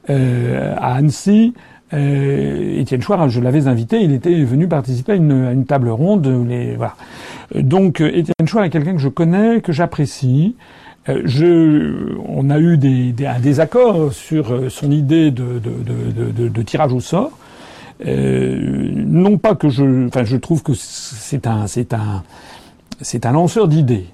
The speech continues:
Et je trouve que de ce point de vue-là, c'est, c'est quelqu'un de tout à fait, euh,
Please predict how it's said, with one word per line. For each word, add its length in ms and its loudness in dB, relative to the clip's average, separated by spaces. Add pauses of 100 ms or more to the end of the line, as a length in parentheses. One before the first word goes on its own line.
(140)
Et 80 -6
je 120 -2
trouve 240 -2
que 100 -2
de 240 -2
ce 80 -10
point 160 -4
de 60 -2
vue-là, 400 2
c'est, 220 -6
c'est 120 -8
quelqu'un 300 -2
de 120 -2
tout 240 -10
à 80 -2
fait, 320 -4
euh, 380 -6